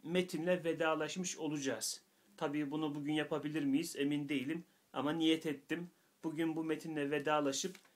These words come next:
Zeyl'in üçüncü parçasına geçmeyi istiyorum arkadaşlar. Çünkü sizi sıktığımı da biliyorum, yani çok yavaş ilerliyoruz. Olsun. Pekala, okumaya başlayalım. Metni bitirdikten sonra da yaklaşık işte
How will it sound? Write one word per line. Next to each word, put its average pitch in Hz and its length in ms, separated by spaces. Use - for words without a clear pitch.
Zeyl'in 151 400
üçüncü 170 460
parçasına 147 500
geçmeyi 160 440
istiyorum 143 500
arkadaşlar. 113 600
Çünkü 135 260
sizi 147 240
sıktığımı 131 540
da 151 120
biliyorum, 135 420
yani 113 220
çok - 200
yavaş 135 300
ilerliyoruz. 117 680
Olsun. - 400
Pekala, 175 480
okumaya 185 400
başlayalım. 151 640
Metni 190 380
bitirdikten 180 560
sonra 143 360
da 170 40
yaklaşık 160 480
işte - 340